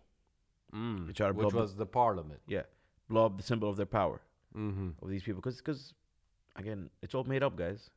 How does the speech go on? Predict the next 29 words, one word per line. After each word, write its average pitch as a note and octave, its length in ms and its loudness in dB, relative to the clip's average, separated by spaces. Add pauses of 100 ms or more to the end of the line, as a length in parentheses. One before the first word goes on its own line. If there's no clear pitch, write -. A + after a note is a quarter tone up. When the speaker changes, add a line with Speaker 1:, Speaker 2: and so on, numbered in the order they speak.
(120)
Speaker 2:
So G2 80 0
Speaker 1:
Right. F#2+ 180 -2 (120)
Speaker 2:
nothing's F2+ 360 -4
real, G2+ 280 -2
you F#2+ 120 -8
know? A2 140 -8 (220)
Birds C3+ 240 8
are A2 60 2
not E2+ 140 0
real, F#2 180 0
but F2 200 -4 (140)
we'll G2+ 100 0
get F#2+ 160 0
to G#2 80 -2
that D#2 140 2
later. F2 280 -2
Speaker 1:
Yeah, G2 260 0
yeah. F#2 200 -2
Speaker 2:
Yeah, F#2 260 0
yeah. F2+ 100 -2 (180)
<laughs> - 220 -8
But B2+ 80 2
Speaker 1:
Stay C#3 160 4
woke, C3 320 2
people. F#2 260 -4 (220)
Speaker 2:
<laughs> - 840 -12
But C#3+ 160 10
no. D3 240 10 (1200)
Uh, G2 640 2